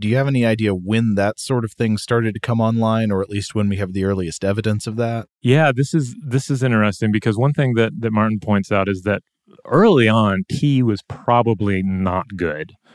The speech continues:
Speaker 2: Uh, <laughs> it was not,
Speaker 1: Uh-huh.
Speaker 2: would have been nothing like what we're having today. It would have been, uh, we could almost think of it more as kind of this herbal soup, and you'd have various things added to it in an attempt to improve the flavor profile.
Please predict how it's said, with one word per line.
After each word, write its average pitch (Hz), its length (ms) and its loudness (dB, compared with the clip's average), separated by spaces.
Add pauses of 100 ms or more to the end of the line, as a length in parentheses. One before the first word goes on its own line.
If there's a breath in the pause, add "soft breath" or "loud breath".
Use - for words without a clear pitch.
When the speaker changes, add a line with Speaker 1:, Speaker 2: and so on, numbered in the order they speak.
(320 soft breath)
Speaker 2:
Uh, 92 120 -2
<laughs> - 260 0
it 143 140 4
was 127 160 2
not, 127 100 6
Speaker 1:
Uh-huh. 131 140 4
Speaker 2:
would 120 100 6
have 117 80 2
been 117 160 4
nothing 123 320 2
like 101 260 0
what 101 120 2
we're 95 100 -2
having 92 520 -2
today. 87 360 0
It 92 60 0
would 98 140 2
have 90 40 -10
been, 104 200 4 (440 loud breath)
uh, - 60 -8 (120)
we 127 120 4
could 170 100 4
almost 139 320 4
think 120 160 2
of 101 60 -4
it 104 120 2
more 104 300 2
as 98 140 -2
kind 101 180 -2
of 95 60 -2
this - 360 -4 (140)
herbal 98 320 -2
soup, - 560 -2 (540 loud breath)
and 110 360 2
you'd 107 160 -2
have 110 200 2
various 127 400 4
things 107 340 0
added 113 460 -2
to 104 180 -2
it 90 160 -8 (520 soft breath)
in 117 160 0
an 104 120 2
attempt 104 360 -2
to 107 100 -2
improve 98 560 0
the 92 80 -6
flavor 90 380 0
profile. 82 580 -4